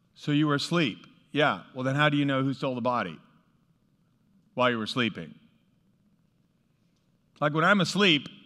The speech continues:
I don't know what you're doing. That's why we have that little weather alert radio thing on the phone, <laughs> you know,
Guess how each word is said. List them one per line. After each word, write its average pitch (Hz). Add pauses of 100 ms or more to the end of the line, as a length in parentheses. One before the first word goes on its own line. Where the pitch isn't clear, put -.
(400)
I 170
don't 170
know 156
what 139
you're 131
doing. 117 (3000)
That's 113
why 135
we 120
have 123
that 117
little 120
weather 131
alert 127
radio 127
thing 131
on 113
the 113
phone, 131
<laughs> -
you 160
know, 139